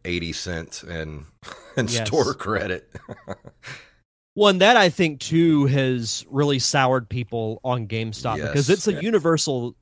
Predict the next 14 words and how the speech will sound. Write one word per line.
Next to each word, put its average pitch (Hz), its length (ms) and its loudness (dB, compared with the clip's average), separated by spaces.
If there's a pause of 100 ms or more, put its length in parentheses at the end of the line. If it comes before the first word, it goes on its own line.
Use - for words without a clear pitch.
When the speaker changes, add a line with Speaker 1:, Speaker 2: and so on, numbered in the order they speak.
Speaker 2:
known 143 460 0
thing 110 540 -2 (460)
that 143 100 -2
you 139 120 -4
trade 151 360 2
in 151 240 2
a 120 80 -8
console 135 640 0
and 110 120 -4
you 113 120 -2
get, 117 340 0 (880)
if - 80 -14
you 147 80 -6
get, 135 320 0